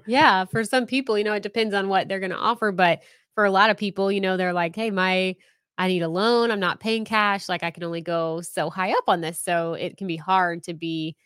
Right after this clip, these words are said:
you know, people don't wanna go up against, you know, an institutional investor. And I think people who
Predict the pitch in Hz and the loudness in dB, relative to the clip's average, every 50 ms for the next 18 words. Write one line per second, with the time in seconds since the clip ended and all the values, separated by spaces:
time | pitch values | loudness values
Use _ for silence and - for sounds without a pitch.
0 | _ _ _ _ - 170 160 143 135 143 - - _ _ _ 190 180 - 165 165 | _ _ _ _ -6 -4 -4 -4 -4 -6 -8 -14 _ _ _ -8 -6 -4 -4 -4
1 | 160 151 143 - _ _ 180 - 196 180 131 147 165 165 165 147 - - 170 127 | -4 -6 -8 -12 _ _ -2 0 0 0 2 0 -2 -2 -2 -4 -4 -2 -2 0
2 | 76 110 - - 147 147 151 156 147 - - - - 170 160 117 101 - - - | 0 0 0 -2 -2 -4 -2 -4 -4 -6 -8 -10 -8 -6 -6 -4 -6 -6 -6 -6
3 | 185 170 156 170 - - 165 - 165 160 - 160 156 143 139 143 160 - - - | -4 -4 -4 -6 -8 -12 -12 -10 -10 -10 -10 -10 -10 -6 -4 -4 -4 -4 -2 -2
4 | 254 262 240 185 175 - 180 160 - - - 190 156 - 175 170 156 175 165 165 | -2 0 0 -2 -2 -4 -6 -6 -6 -8 -10 -8 -4 -4 -4 -2 -2 -2 -4 -4
5 | 165 | -4